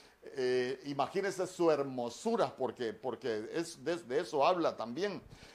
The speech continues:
Pero, pero vea usted que no solo era el sello de una obra maestra, sino que dice que era lleno de sabiduría. Estamos hablando de,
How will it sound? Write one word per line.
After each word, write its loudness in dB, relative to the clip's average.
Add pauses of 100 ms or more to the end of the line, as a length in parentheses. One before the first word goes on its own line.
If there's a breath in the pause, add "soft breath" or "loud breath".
(120 loud breath)
Pero, 10
pero 8
vea 8
usted 4
que 2
no 0
solo 0
era 4
el 0
sello 2
de 0
una 4
obra 6
maestra, -4 (380 soft breath)
sino 0
que 2
dice 0
que -2
era 2
lleno -2
de -4
sabiduría. -2 (280)
Estamos -2
hablando 4
de, 0